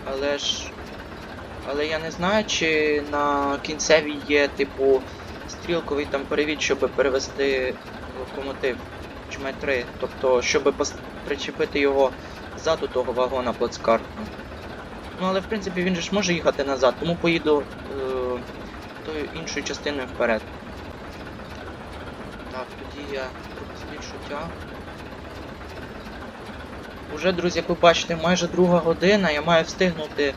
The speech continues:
А ось уже ми, друзі, майже приїхали.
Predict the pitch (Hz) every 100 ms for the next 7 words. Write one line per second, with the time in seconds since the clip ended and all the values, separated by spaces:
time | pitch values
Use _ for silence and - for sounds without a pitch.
0 | - - - - - - - - - 208
1 | 220 214 185 196 180 175 185 180 175 180
2 | - 180 165 - 117